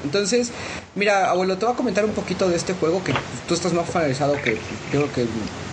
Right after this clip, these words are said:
todo mundo, ¿no? Yo también estoy bastante familiarizado. El concepto de, de Shadow of the Colossus es que tú eres Wander. Como lo conocen en japonés es Wanda, ¿no?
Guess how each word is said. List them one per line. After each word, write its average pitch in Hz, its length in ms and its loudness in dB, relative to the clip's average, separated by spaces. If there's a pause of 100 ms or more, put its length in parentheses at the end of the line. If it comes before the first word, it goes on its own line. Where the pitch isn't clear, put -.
(140)
todo 156 180 4
mundo, 151 320 0
¿no? 143 80 2
Yo 175 80 2
también 147 240 2
estoy 139 180 0
bastante 135 300 0
familiarizado. 139 520 2 (680)
El 220 140 0
concepto 294 420 0
de, 208 340 2 (580)
de 135 760 2 (320)
Shadow 196 320 2
of 185 40 -6
the 208 100 -2
Colossus 156 540 0 (380)
es 196 160 0
que 233 100 -2
tú 220 200 2
eres 190 280 0
Wander. 185 380 2 (500)
Como 175 160 -2
lo 170 300 2
conocen 214 300 0
en 233 60 0
japonés 175 360 2
es 170 120 -4
Wanda, 165 360 4 (220)
¿no? 160 100 2